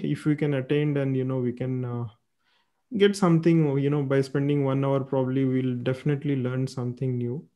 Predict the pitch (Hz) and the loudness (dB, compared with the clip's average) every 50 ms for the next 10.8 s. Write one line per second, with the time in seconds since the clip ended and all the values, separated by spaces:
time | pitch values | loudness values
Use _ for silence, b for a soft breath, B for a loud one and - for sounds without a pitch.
0 | _ _ _ _ _ _ _ _ _ _ _ - 127 127 127 127 127 123 120 120 | _ _ _ _ _ _ _ _ _ _ _ -10 -6 -6 -4 -4 -4 -4 -4 -4
1 | 120 120 120 120 117 - - - 151 151 165 160 - 147 143 143 131 143 147 143 | -4 -4 -4 -4 -6 -8 -8 -2 0 0 0 0 0 0 0 0 0 0 -2 0
2 | 131 131 131 131 135 - 143 131 123 120 123 123 123 131 123 120 120 120 117 - | 0 0 0 0 -2 -4 -4 -2 -2 -2 -2 -2 -2 -2 -2 0 -2 -2 -4 -8
3 | - 135 127 120 113 113 117 117 - - 117 117 120 120 120 117 113 113 - - | -10 -10 -8 -6 -4 -4 -6 -6 -6 -8 -8 -8 -8 -6 -6 -8 -8 -8 -14 -12
4 | - 123 117 113 110 113 110 - - 113 110 _ 117 117 113 - - 117 113 _ | -10 -8 -6 -4 -4 -6 -8 -8 -12 -12 -10 _ -10 -10 -10 -8 -12 -12 -12 _
5 | - 113 - - - - - _ _ _ _ _ _ _ _ B B B B B | -18 -18 -16 -18 -16 -16 -16 _ _ _ _ _ _ _ _ B B B B B
6 | B B B B B _ - - 131 123 120 120 117 120 120 _ _ - 131 135 | B B B B B _ -14 -8 -6 -6 -4 -4 -6 -8 -10 _ _ -4 -2 -2
7 | 139 151 151 - 143 139 143 147 143 - 131 131 - - 135 127 127 123 120 120 | -2 -2 -4 -2 -4 -2 -2 -4 -4 -4 -8 -8 -6 -8 -8 -8 -6 -6 -6 -6
8 | 127 131 135 131 131 - 135 127 131 127 139 127 123 123 127 135 131 - 123 120 | -6 -6 -6 -8 -8 -6 -6 -6 -4 -2 -2 0 0 0 0 -2 -2 -2 -4 -4
9 | 113 - 127 - - 113 - 127 127 131 - - - 123 120 120 117 113 117 117 | -4 -6 -8 -8 -10 -10 -6 -6 -6 -6 -8 -6 -4 -2 -2 -2 -2 -4 -6 -6
10 | 120 120 - - _ 123 117 117 123 123 123 123 120 117 123 | -8 -10 -12 -12 _ -8 -6 -4 -6 -6 -6 -6 -6 -8 -10